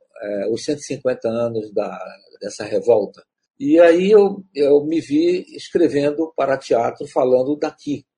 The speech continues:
de tudo daqui. Isso acabou, é, também quando eu comecei a escrever poesia. Eu fiquei muito, é, influenciado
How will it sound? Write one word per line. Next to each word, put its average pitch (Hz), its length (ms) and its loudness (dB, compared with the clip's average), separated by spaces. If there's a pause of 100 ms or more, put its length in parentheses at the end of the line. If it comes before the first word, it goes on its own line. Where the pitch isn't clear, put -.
de 107 340 -12
tudo 143 260 -2
daqui. 120 480 -2 (380)
Isso 196 300 0
acabou, 180 800 4
é, 120 840 4 (200)
também 131 480 -4
quando 135 140 -2
eu 131 60 0
comecei 123 380 -2
a 135 60 2
escrever 131 460 -2
poesia. 120 640 -2 (300)
Eu 117 300 -2
fiquei 131 520 -4
muito, 127 520 -2
é, 104 500 4
influenciado 120 920 0